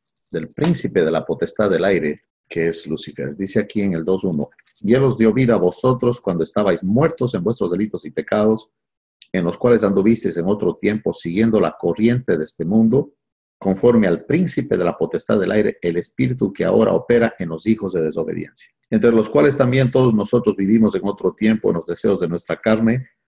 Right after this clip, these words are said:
haciendo la voluntad de la carne y de los pensamientos, y éramos por naturaleza hijos de ira, lo mismo que los demás". Básicamente, al pertenecer a las tinieblas o estar del lado de,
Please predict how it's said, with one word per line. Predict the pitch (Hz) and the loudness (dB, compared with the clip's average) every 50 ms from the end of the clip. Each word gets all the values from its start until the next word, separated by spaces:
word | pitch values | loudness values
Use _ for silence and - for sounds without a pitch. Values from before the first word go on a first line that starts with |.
| _ _ _ _ _ | _ _ _ _ _
haciendo | - 98 98 - - 135 131 131 127 | -6 -6 -6 -2 0 0 2 4 4
la | 107 92 | 4 4
voluntad | 87 90 87 90 87 - 107 104 98 | 4 2 2 2 0 0 0 2 2
de | 95 85 | 2 2
la | 82 82 | 2 0
carne | - - 110 110 107 107 | -2 0 0 2 2 2
y | 92 | 2
de | 87 | 2
los | 80 - - | 0 -2 -4
pensamientos, | - 85 82 - 92 90 104 113 117 110 - - 90 92 92 - - _ | -6 -8 -6 -6 -6 -2 0 2 2 2 0 0 -2 -2 -2 -4 -10 _
y | - 98 104 | -2 0 2
éramos | 107 101 92 85 85 - | 2 2 0 -2 -6 -8
por | _ - 120 120 110 | _ -6 -4 -2 0
naturaleza | 117 123 123 - 123 113 110 107 110 110 - - - | 0 0 0 0 2 2 4 2 2 0 0 -4 -2
hijos | - 117 110 - 104 87 82 | -2 -4 -2 -2 -4 -2 -2
de | 90 98 | -2 0
ira, | 107 104 101 98 | 0 0 0 0
lo | 95 87 87 | -2 -4 -6
mismo | 87 87 85 90 82 | -8 -8 -8 -8 -10
que | - - 82 | -10 -10 -12
los | 78 - - | -12 -10 -10
demás". | - 69 - - - - _ _ _ _ | -10 -10 -10 -14 -20 -20 _ _ _ _
Básicamente, | - 143 147 - 139 127 123 117 117 131 135 131 131 - 110 101 | 0 0 0 0 -2 -2 0 0 2 0 0 0 2 2 2 2
al | 92 90 85 82 82 - - _ | 2 2 0 0 -2 -6 -4 _
pertenecer | 95 98 - - 104 104 98 - - 131 | -4 -4 -2 -2 -2 -2 -2 -2 0 0
a | 131 | 2
las | 107 92 - - | 2 0 -2 -2
tinieblas | - 104 107 113 113 104 98 90 - | -4 0 2 2 2 2 2 0 0
o | 87 | 0
estar | 82 - - - 110 107 104 101 | -2 -4 -2 -2 0 0 2 0
del | 92 80 85 | 0 -2 0
lado | 95 101 104 101 95 85 82 | 0 2 4 4 2 2 2
de, | 78 78 82 - - _ | 0 -2 -2 -4 -6 _